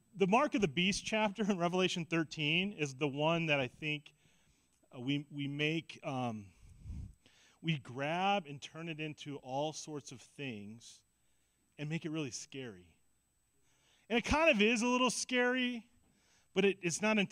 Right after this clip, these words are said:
remember, Revelation, and we'll get into this in just a second, Revelation is not written to be scary. Um, in fact, the song we just sang, this whole idea of He Is, that's, that's like the theme of Scripture,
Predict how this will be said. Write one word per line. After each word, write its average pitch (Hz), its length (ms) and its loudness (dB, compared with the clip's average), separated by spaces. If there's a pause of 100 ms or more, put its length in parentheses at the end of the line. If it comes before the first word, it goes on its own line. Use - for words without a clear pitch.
remember, 175 300 2
Revelation, 196 680 2
and 165 80 -10
we'll 151 120 -6
get 165 80 4
into 180 120 0
this 175 140 -4
in 180 80 -8
just 156 80 -10
a 175 80 -4
second, 151 140 -6
Revelation 170 360 -2
is 127 80 -10
not 160 220 -2 (200)
written 143 460 -8
to 139 80 -18
be 127 140 -6
scary. 143 540 -14 (1300)
Um, 160 380 2
in 175 100 -6
fact, 233 360 -2
the 175 100 -6
song 247 200 -4
we 233 80 0
just 175 200 -4
sang, 180 280 -4
this 143 160 -8
whole 165 220 -2
idea 151 240 2
of 135 80 -4
He 139 260 -4
Is, 170 360 -2 (360)
that's, 220 340 -2 (120)
that's 214 220 -2
like 277 180 -4
the 220 180 0 (180)
theme 190 440 -2
of 135 220 -2
Scripture, - 640 -6